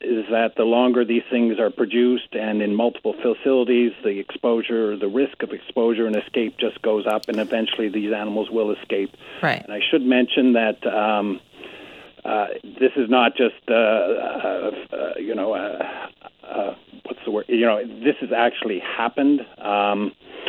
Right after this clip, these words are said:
Speaker 1: uh, in Brazil, uh, in twenty twenty-two, Brazilian, uh,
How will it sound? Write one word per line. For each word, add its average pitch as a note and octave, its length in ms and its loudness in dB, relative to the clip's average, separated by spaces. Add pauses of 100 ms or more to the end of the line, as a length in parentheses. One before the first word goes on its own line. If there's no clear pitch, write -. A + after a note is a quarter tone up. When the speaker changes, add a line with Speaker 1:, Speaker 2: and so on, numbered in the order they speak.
(300)
Speaker 1:
uh, G2+ 140 -4
in G#2+ 380 0
Brazil, A#2+ 640 4
uh, G#2 280 -2
in A2 200 -4
twenty A2+ 380 -2
twenty-two, A#2+ 680 0
Brazilian, A2 800 0
uh, G#2+ 160 -2